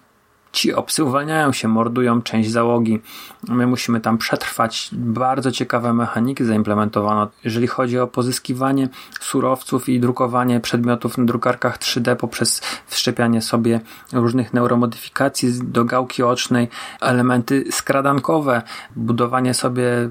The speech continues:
przejść, czy po prostu budowanie sobie postaci, która pozwoli na przykład na,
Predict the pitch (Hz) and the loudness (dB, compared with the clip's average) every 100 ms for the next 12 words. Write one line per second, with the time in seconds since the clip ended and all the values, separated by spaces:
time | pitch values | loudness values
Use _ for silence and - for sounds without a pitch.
0 | - - - 170 151 - - - 113 - | -6 -4 0 0 0 -4 -4 -4 -4 -6
1 | 123 - 131 - 120 117 120 123 123 - | -8 -2 -2 0 0 2 2 2 0 0
2 | 123 - - 139 131 127 - 127 117 - | 0 0 -2 -2 -2 -4 -2 0 0 -4
3 | - - 127 110 120 120 120 113 - - | -14 -4 -2 0 0 2 2 0 -4 -2
4 | 113 117 | 0 0